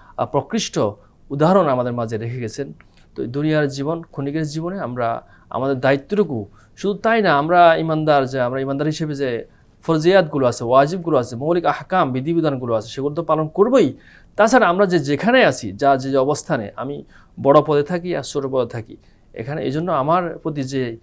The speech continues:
দায়িত্ব থাকবে, সেখানে সরকারি অফিস হোক আর বেসরকারি অফিস হোক, পরিবার হোক আর সমাজ হোক, সব জায়গায় আমার প্রতি যে দায়িত্ব,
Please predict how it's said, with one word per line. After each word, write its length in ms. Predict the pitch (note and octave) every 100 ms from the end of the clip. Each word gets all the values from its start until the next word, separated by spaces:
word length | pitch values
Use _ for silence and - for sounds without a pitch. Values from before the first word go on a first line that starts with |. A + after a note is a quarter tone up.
| _ _ A#2+
দায়িত্ব 400 | C3 G3 G3 G3
থাকবে, 460 | D3 B2 A#2+ E3+ - _
সেখানে 460 | - C3+ C3 C3 B2 - -
সরকারি 460 | - C#3+ C#3+ F#3+ F3
অফিস 440 | C#3 G#3 G#3 G3
হোক 180 | G#3+ G#3
আর 160 | D3+
বেসরকারি 460 | A#2 B2 D3 C#3+ C3+
অফিস 340 | C3 C3+ -
হোক, 140 | C#3 C3+ D#3
পরিবার 420 | D#3 F3 A3+ G#3
হোক 180 | G3 D#3
আর 80 |
সমাজ 460 | - C#3+ C3+ D#3 D#3
হোক, 180 | C3+ A2 _ _ _ _ _
সব 400 | - C3 B2+ B2+
জায়গায় 440 | A#2+ A2 B2 G#3+ F#3
আমার 260 | C3 B2
প্রতি 240 | B2 A#2 A2+
যে 160 | A#2
দায়িত্ব, 480 | G#2+ C3+ D#3 G#3+